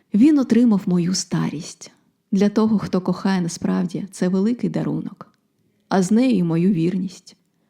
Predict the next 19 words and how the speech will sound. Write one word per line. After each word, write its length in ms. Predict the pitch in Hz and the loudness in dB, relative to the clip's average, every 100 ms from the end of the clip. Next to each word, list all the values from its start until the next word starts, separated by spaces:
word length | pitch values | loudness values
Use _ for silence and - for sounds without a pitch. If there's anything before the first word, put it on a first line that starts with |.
| _ _ _ _ | _ _ _ _
Правда, 380 | 220 233 220 214 | 0 2 2 2
таємно 580 | 233 220 294 294 196 | 2 2 2 0 2
я 260 | 180 180 190 | 2 2 0
вважаю, 520 | 180 190 185 208 190 | 0 0 0 0 0
що 160 | 180 180 | -2 -6
справжній 560 | - - 190 180 185 170 | -6 -2 0 0 -2 -2
митець 600 | 170 - 214 208 - - _ _ _ _ _ _ | -2 -2 -2 -2 -6 -20 _ _ _ _ _ _
має 300 | 214 233 226 | 0 2 2
бути 560 | 208 233 226 214 202 - - _ _ | 2 0 2 0 0 -2 -10 _ _
не 140 | 240 254 | 0 2
голодним, 680 | 277 277 262 - - - - _ _ _ _ _ | 2 2 2 0 -4 -8 -12 _ _ _ _ _
але 240 | 170 170 | -4 -4
самотнім. 680 | 165 175 156 170 - - 220 214 _ _ _ _ _ _ _ | -4 -6 -4 -4 -6 -8 -10 -10 _ _ _ _ _ _ _
Ми 180 | 208 220 | 4 4
знову 320 | 233 269 220 | 4 2 2
переїжджаємо, 840 | 190 180 170 165 165 175 - 208 - _ _ | 2 2 0 -2 -4 -4 -4 -6 -8 _ _
для 200 | 170 170 | -4 -2
мене 240 | 170 165 | -2 -4
востаннє. 680 | 165 170 - 196 - - | -4 -6 -6 -8 -6 -8